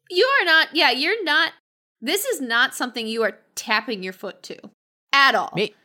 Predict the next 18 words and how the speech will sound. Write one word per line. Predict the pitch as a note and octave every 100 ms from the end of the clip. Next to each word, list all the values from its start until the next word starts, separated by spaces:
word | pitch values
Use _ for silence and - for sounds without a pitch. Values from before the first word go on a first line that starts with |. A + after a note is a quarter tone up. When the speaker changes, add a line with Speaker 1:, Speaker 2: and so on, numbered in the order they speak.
| _ D#3+
Speaker 2:
maybe | B3 C#4
Speaker 1:
You |
Speaker 2:
you | G3+
are, | D#3 D3
maybe | G3+ G#3+ F#3+ D3+
if | -
you're | D3+
good, | C3 C#3 A2
you | A2+
can, | - G2+ E2 G#2+
but | E2+ - _ -
it, | C3
it'll | - G#3
Speaker 1:
Yeah. |
Speaker 2:
be | F3+
hard. | D3+ A#2+ - -
Speaker 1:
Okay. | A3 - B3 _ _ _
Yeah. | - -